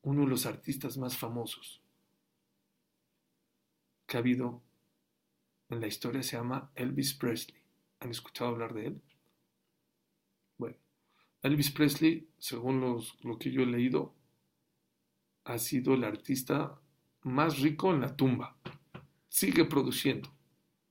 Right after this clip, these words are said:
Yo antes, cuando iba a mis clientes a vender ropa ahí a la, a Liverpool,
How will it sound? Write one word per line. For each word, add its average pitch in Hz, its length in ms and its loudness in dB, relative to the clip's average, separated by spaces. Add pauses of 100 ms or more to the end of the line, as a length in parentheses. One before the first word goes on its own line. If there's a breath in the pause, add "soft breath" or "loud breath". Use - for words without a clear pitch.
(3250)
Yo 143 160 6
antes, 135 280 2
cuando 127 280 -2
iba 127 260 0
a 113 60 -6
mis 117 200 -8
clientes 139 380 -4
a 127 60 -2
vender 123 400 -2
ropa 123 340 -4
ahí 120 140 -2
a 120 60 -2
la, 117 80 -2
a 110 380 -6
Liverpool, 113 580 -6